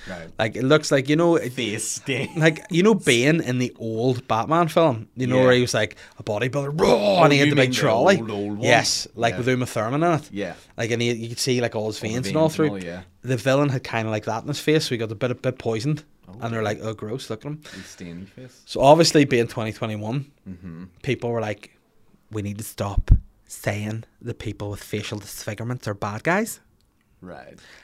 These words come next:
Speaker 2: It's just have regular, you know, they don't have to be ableist. Uh. And then it's like, "Yes, but don't they look creepier when they're all disfigured
Speaker 1: Yeah,
Speaker 2: and all?" Yeah.
Speaker 1: exactly. So
Speaker 2: And
Speaker 1: don't,
Speaker 2: then,
Speaker 1: don't ruin movies.
Speaker 2: so all I'm saying is, real life bad boy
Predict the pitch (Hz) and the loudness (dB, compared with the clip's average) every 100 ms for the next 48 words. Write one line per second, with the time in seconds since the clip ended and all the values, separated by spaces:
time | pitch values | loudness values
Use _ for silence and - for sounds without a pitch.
0 | _ - - - - _ - 113 123 110 | _ -18 -16 -18 -20 _ -8 -4 -6 -4
1 | 104 101 110 101 - - 113 113 110 113 | -6 -6 -8 -8 -14 -10 -8 -8 -8 -4
2 | 123 113 113 120 - 107 110 110 - - | -4 -4 -8 -8 -8 -10 -8 -10 -12 -18
3 | _ - 117 101 - - - - - 131 | _ -10 -8 -8 -16 -20 -20 -12 -2 2
4 | 131 123 120 104 _ - 107 107 107 - | 2 2 -2 -4 _ -10 -8 -6 -8 -10
5 | - - 98 98 98 - 95 - 120 123 | -12 -12 -10 -8 -10 -10 -12 -8 -8 -8
6 | _ 127 123 120 123 120 - 214 - 127 | _ -4 -2 -2 -2 -2 0 2 0 0
7 | 131 - - 110 123 123 127 202 180 - | -4 -8 -8 -6 -4 -6 -6 -8 -8 -8
8 | 160 131 139 131 196 104 98 107 92 104 | 0 4 4 2 -2 -6 -6 -6 -8 4
9 | 156 196 196 - 127 127 131 127 - 123 | 10 10 10 4 0 2 2 2 -4 0
10 | 135 147 107 110 - 107 110 156 170 160 | 4 6 4 0 -2 -2 2 6 6 4